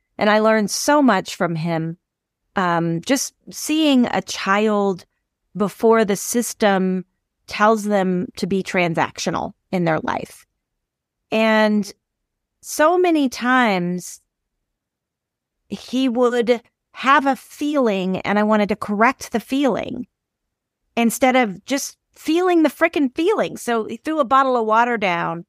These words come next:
and said, "I hate school." And my whole body wanted to send, send him to his room for being violent. But instead, I've trained my body to feel what, you know, empathy first, like, "Ugh."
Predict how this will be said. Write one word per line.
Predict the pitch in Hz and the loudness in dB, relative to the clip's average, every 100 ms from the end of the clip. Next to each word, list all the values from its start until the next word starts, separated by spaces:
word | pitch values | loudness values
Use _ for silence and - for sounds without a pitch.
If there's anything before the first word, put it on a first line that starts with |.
| _ _ _ _ | _ _ _ _
and | - 208 | -2 -2
said, | 220 220 | 0 2
"I | 330 381 | 4 2
hate | 320 339 - | 0 -4 -6
school." | - 294 285 226 180 | -6 -2 0 2 0
And | 196 | 0
my | 226 233 | 0 -2
whole | - 403 | -4 -4
body | - 269 415 339 | -2 -2 0 0
wanted | 214 226 214 | 2 0 0
to | |
send, | 214 262 269 254 247 | -2 2 2 2 0
send | - 311 320 | -2 0 2
him | 285 | 0
to | 294 277 | -2 -4
his | 220 | -2
room | 214 254 185 - _ _ _ _ _ _ _ _ _ _ _ _ _ _ | 0 0 0 -6 _ _ _ _ _ _ _ _ _ _ _ _ _ _
for | 254 | -2
being | - 277 254 | 0 -2 0
violent. | 233 285 269 - - - - _ _ _ _ _ _ _ _ _ _ _ | 0 2 0 -4 -12 -20 -20 _ _ _ _ _ _ _ _ _ _ _
But | - 269 | 0 2
instead, | 269 247 - - 320 320 262 | 4 0 -2 2 4 4 2
I've | 226 214 | -2 -4
trained | - - 294 359 330 | -6 -4 -2 0 2
my | 254 | 0
body | 202 208 254 262 214 - | 2 2 2 2 -4 -6
to | 220 | -8
feel | 202 - 294 349 392 | -8 -6 -2 0 0
what, | 269 - | 0 -2
you | 226 | 0
know, | 214 202 - | 0 0 -6
empathy | 208 285 381 415 - 208 | -4 -2 -2 -4 -4 -6
first, | - - 247 254 - 185 | -4 0 2 2 -2 -6
like, | 180 - | -6 0
"Ugh." | 226 247 | 2 2